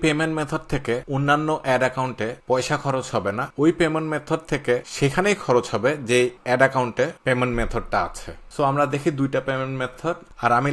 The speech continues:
লাস্টে বলে দিব কোনটা করলে ভালো হয়। So আপনি বিজনেস ম্যানেজারে আসেন, এসে বাম দিকে নিচের দিকে আসেন, এখানে billing and payment দেখেন। এখন এই পেমেন্ট মেথডটা যোগ করা হবে বিজনেস ম্যানেজারের ভিতরে। এই পেমেন্ট মেথড থেকে আপনার সবগুলো অ্যাড অ্যাকাউন্টে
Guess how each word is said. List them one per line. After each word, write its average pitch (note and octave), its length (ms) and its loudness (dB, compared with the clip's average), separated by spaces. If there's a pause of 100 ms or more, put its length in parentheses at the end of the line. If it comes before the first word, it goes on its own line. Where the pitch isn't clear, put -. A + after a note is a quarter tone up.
লাস্টে C3 340 0
বলে C#3 220 4
দিব F#2+ 140 -2 (280)
কোনটা D3 340 0
করলে B2 220 2 (100)
ভালো F#2+ 220 -2
হয়। F2 160 -12 (140)
So - 120 -4
আপনি D3+ 120 -2 (100)
বিজনেস D3 280 -2 (100)
ম্যানেজারে C3 400 0 (100)
আসেন, - 200 -12 (220)
এসে C3+ 140 -6 (100)
বাম A#2+ 160 0 (100)
দিকে C#3 160 -4 (100)
নিচের D3+ 300 2
দিকে A2 260 -4
আসেন, - 200 -12 (360)
এখানে C3+ 200 -4 (120)
billing D3 340 0
and G#2+ 140 -6
payment A2+ 320 -2 (100)
দেখেন। F2 240 -12 (320)
এখন C#3 180 -4 (180)
এই D3+ 80 4 (100)
পেমেন্ট D#3+ 360 2
মেথডটা A#2+ 420 -2 (180)
যোগ D#3 140 4 (120)
করা B2+ 240 4
হবে A2 200 0 (280)
বিজনেস C#3+ 440 2 (120)
ম্যানেজারের B2 560 2 (100)
ভিতরে। F#2 340 -4 (200)
এই C#3+ 140 6
পেমেন্ট E3 360 2
মেথড C3+ 340 -2
থেকে A#2+ 200 -2 (240)
আপনার B2 220 -4 (140)
সবগুলো C#3+ 480 4
অ্যাড B2 180 4
অ্যাকাউন্টে A2 400 -2